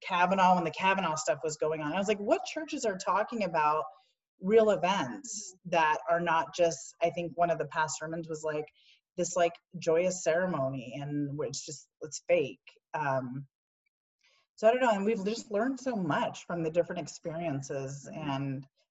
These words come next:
Speaker 1: I think that sign is a really,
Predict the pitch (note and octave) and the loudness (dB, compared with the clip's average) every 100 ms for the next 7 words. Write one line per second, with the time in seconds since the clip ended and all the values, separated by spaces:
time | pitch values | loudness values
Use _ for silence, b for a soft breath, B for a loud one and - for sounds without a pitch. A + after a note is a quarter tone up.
0 | _ _ _ _ _ _ D#3+ F3 F#3 A#3 | _ _ _ _ _ _ 2 2 2 -2
1 | A#3 - E3+ D3+ - F#3 F3 A3 B3 C#4+ | -2 -2 -2 -2 -2 0 2 2 2 0
2 | C4+ F#3 E3+ E3 - E3 E3 F3+ F3+ E3+ | 0 -2 -2 -2 -2 -2 4 4 4 2